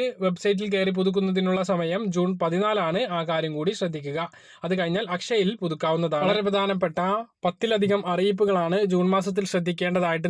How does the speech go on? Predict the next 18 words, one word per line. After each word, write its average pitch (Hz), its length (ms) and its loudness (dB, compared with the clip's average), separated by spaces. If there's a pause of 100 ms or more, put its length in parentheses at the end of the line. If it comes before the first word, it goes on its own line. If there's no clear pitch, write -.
നിങ്ങളെ 165 300 2
അറിയിച്ചത്. 156 440 -2 (1200)
സംസ്ഥാനത്ത് 269 600 -2 (100)
അതിശക്തമായ 214 720 -4 (140)
മഴ 190 160 -2 (200)
സാധ്യതാ 185 460 -4
മുന്നറിയിപ്പ്. 180 480 -4 (160)
രണ്ട് 190 320 -4
ജില്ലകളിൽ 196 340 -4 (160)
ഓറഞ്ച് 196 320 -2 (100)
അലർട്ട് 185 300 -6
പ്രഖ്യാപിച്ചു. 180 480 -6 (540)
കോഴിക്കോട്, 196 440 -2 (160)
ഇടുക്കി 196 340 -6 (200)
ജില്ലയിലാണ് 196 520 -2 (120)
ഓറഞ്ച് 185 320 -4
അലർട്ട്. 180 340 -6 (880)
കോട്ടയം, 196 420 -4